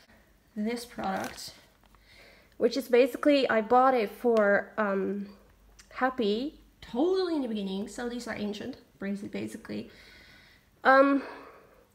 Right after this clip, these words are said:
and it says they're super absorbent, and they really are. And they're also really easy to clean up, as it says,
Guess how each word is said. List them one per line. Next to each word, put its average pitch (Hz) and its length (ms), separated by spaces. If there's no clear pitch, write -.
and 277 300
it 254 140
says 320 200
they're 285 200
super 302 380
absorbent, 285 720
and 240 120
they 240 80
really 214 500
are. 190 300
And 262 160
they're 311 140
also 254 400
really 254 280
easy 240 240
to 226 100
clean 220 300
up, 254 180
as 302 140
it 302 100
says, 339 400